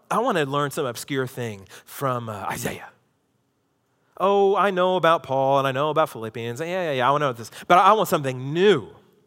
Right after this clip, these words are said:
No, no, no.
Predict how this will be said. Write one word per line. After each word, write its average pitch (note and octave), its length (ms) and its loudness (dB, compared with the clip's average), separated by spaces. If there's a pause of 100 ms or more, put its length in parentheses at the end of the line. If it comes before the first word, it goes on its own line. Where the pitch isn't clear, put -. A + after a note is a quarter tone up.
(1800)
No, C3 80 -10
no, B2+ 80 -4
no. B2 160 -8